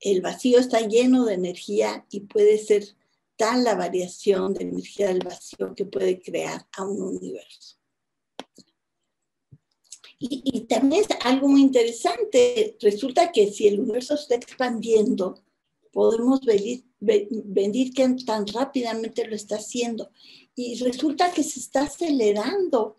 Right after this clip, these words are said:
que cada vez se expande más rápido. Y para lograr esto, se necesita que el setenta por ciento del universo sea energía,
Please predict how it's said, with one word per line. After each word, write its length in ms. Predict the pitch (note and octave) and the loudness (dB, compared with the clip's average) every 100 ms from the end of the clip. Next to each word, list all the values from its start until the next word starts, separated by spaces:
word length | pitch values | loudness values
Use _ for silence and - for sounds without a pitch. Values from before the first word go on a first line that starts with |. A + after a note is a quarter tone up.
| - - _ _ | -20 -20 _ _
que 220 | B3+ A#3+ | -6 -4
cada 360 | - D4+ F4 E4+ | -2 -2 0 2
vez 240 | C#4+ C#4 | 0 -2
se 60 | D4+ | -4
expande 560 | C#4 - C#4 C#4 C4 A#3+ | -6 -2 4 6 6 2
más 220 | A#3+ - | -4 -4
rápido. 480 | G#3+ A3 - - - _ _ _ - | -4 -6 -10 -20 -20 _ _ _ -12
Y 100 | G3+ | -6
para 340 | A3+ G#3+ G#3 | -2 0 0
lograr 460 | A#3 A#3+ C4+ D4 D#4+ | 0 0 0 -2 0
esto, 420 | C4+ - - B3+ - - - - - | -2 -2 -6 -6 -8 -18 -18 -20 -2
se 140 | A#3+ A3 | 2 2
necesita 680 | G#3+ G#3+ A3 C4 B3+ C#4 C#4 | 0 -4 -4 -4 -2 -4 0
que 100 | A3+ | -2
el 100 | - | -2
setenta 1000 | - G#3 G3+ - - C4+ C#4 C4+ C4+ C4 | 0 0 0 -6 2 4 4 4 -2 -4
por 180 | G#3 G#3 | -6 -6
ciento 420 | A3 A3 A3 A3+ | -6 -6 -2 0
del 160 | G3 | 2
universo 560 | F#3 F#3+ G3+ G3+ G3+ A3 | 0 0 -2 -4 -4 -8
sea 200 | - G#3 | 0 2
energía, 640 | G3+ F#3+ - - F#3+ - | 2 0 -6 -2 -2 -2